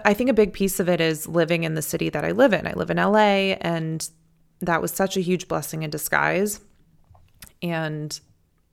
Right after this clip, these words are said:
I say it's a blessing in disguise because I, I, my husband started residency for general surgery, so I never see him, <laughs> and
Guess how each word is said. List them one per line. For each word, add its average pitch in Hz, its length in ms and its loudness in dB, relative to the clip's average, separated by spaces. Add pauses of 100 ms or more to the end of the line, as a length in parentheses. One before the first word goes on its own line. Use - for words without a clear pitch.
(280)
I - 60 -4
say 170 240 -2
it's 151 180 -4
a 156 60 -6
blessing 160 280 -6
in 160 40 -4
disguise 226 380 2
because 185 200 0
I, 170 380 2
I, 160 420 -2
my 165 120 -4
husband 165 320 -4
started 170 160 -2
residency 190 840 2 (760)
for 170 120 -4
general 151 300 -2
surgery, 208 520 0
so 156 360 -4
I 165 280 -2 (140)
never 147 220 -6
see 247 180 -2
him, 247 320 2 (180)
<laughs> - 160 -6
and 180 480 0